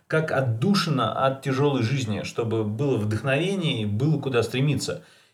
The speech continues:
И вот твоё предложение отказываться от вот этих, а, гнетущих, а, новостей, особенно которые всякими алгоритмами последними, платформенными, затягивают нас в эту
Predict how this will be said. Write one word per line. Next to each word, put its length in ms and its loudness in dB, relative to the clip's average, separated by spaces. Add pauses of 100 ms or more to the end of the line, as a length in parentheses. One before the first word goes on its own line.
(140)
И 140 -2
вот 200 0
твоё 200 6
предложение 560 2
отказываться 680 4
от 100 2
вот 100 -2
этих, 340 -2 (100)
а, 440 0 (260)
гнетущих, 1040 0
а, 380 -2 (340)
новостей, 520 2
особенно 360 2
которые 480 4 (160)
всякими 600 0 (200)
алгоритмами 960 6 (140)
последними, 560 0
платформенными, 1200 0
затягивают 800 4
нас 260 -2
в 40 -8
эту 380 -2